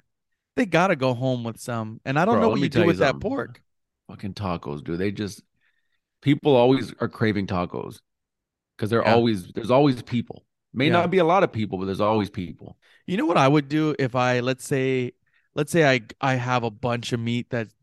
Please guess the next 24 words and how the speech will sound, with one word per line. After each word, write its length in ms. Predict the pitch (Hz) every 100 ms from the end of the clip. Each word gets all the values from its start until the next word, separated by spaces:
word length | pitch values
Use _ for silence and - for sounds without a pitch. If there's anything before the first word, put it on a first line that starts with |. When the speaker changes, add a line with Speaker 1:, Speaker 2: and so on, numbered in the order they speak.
| -
Speaker 1:
maybe 320 | 139 139 135
didn't 380 | 113 131 135 131
get 220 | 139 127 -
cooked 340 | 139 139 -
or 180 | 120 113
were 160 | 113 110
done 420 | 120 117 120 120
and 120 | 113
they're 100 | 110
still 260 | - 123 110
alive? 300 | 107 120 147 _ _ -
I 80 | 147
would 120 | 160
just 160 | 135 -
sh-, 140 | - - _ _ _ _ _ -
cut 160 | 131
it 80 | 127
all 240 | 120 151 160
up, 280 | 170 - _ _ _ _ _ _
and 160 | 143 127
then 200 | 117 110 -
tomorrow 720 | 143 131 120 131 147 156 - -
when 260 | 135 120
we're, 160 | 117